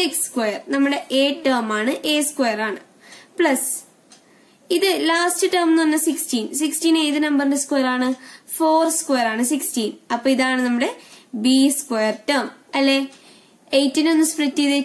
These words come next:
two into four into x. Two fours are eight x.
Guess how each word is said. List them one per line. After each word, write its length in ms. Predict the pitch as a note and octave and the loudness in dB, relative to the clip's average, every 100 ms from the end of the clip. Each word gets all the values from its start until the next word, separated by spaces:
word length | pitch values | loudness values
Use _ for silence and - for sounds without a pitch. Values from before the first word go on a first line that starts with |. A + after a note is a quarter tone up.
| - | 0
two 100 | C4 B3+ D4+ D4 | 2 2 2 4
into 280 | B3+ C4 C5 C5+ - | 4 2 0 -4 -2
four 300 | C4+ B3+ C4+ C4+ | 0 2 4 2
into 240 | B3 A#3+ G4+ C5+ - A#3+ | 2 0 -2 -4 -6 -6
x. 40 | - - - - - - - _ _ - - | -6 -6 -6 -8 -20 -20 -20 _ _ -6 0
Two 180 | D4 D4+ C#4+ - | 0 0 -2 -4
fours 460 | D4 B3+ B3+ C4 C4+ D4+ | -2 0 0 0 -2 -2
are 120 | - - A#3+ | -6 -4 -2
eight 260 | A3+ A3 - - - | -2 -4 -8 -8 -8
x. 40 | A3 | -8